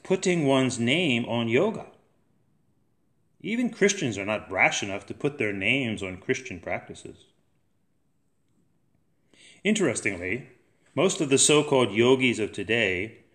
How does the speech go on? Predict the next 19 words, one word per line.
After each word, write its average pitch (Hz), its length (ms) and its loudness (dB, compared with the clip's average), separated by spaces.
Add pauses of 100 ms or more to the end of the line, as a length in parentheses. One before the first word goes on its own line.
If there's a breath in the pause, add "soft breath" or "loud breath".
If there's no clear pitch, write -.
(100)
have 170 140 -4
simply 226 340 2
left 131 320 4
Christianity 120 840 -4
and 160 140 0
other 190 300 4
life 101 260 -2
commitments, - 600 -12 (840 soft breath)
keeping 214 400 2
the 147 80 4
same 147 400 4
elitist 143 720 0
mindset 143 720 0
of 143 160 0
entitlement, 147 760 -4 (760)
simply 147 480 -4
taking 110 440 -4
from 120 200 -8
others. 190 420 -14